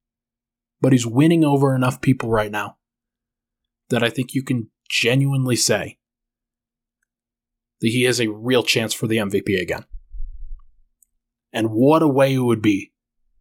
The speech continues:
for him to get it. Through this season, without the help of his second and third best guy, to be able to take this group and the roster that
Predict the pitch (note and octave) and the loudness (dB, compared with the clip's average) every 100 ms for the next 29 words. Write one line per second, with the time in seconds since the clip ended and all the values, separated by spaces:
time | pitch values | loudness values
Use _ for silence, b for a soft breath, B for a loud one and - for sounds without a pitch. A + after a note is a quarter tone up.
0 | _ _ _ A#2 A2+ A2+ G2 G2+ F#2+ - | _ _ _ -4 -2 -4 -4 -2 -4 -6
1 | - _ _ _ _ _ _ _ _ _ | -14 _ _ _ _ _ _ _ _ _
2 | _ _ _ _ _ _ _ _ _ - | _ _ _ _ _ _ _ _ _ -2
3 | B2+ C#3 C3+ C3 A#2 A2+ A#2 A2+ _ _ | 2 4 4 2 0 -2 -4 -6 _ _
4 | _ _ _ _ _ _ _ _ G#2 A#2+ | _ _ _ _ _ _ _ _ -2 0
5 | C3 C3 B2 B2+ B2 A2+ - B2 B2+ A#2 | 0 -2 -2 0 -2 -2 0 -2 -2 -6
6 | A2+ A#2 A2+ A2+ - G#2 G#2 - _ _ | -4 -2 0 -2 -2 -2 -2 -6 _ _
7 | _ _ _ _ _ _ _ - - B2+ | _ _ _ _ _ _ _ -20 -2 0
8 | B2 A2+ - D3 C#3+ D3 C3 - A#2+ A#2 | 2 0 0 0 0 0 0 0 -2 -2
9 | - _ _ _ _ _ _ C#3 A#2 A2+ | -4 _ _ _ _ _ _ -6 -2 0
10 | A#2+ B2+ B2+ - B2+ A#2+ | 0 0 -2 -4 -4 -4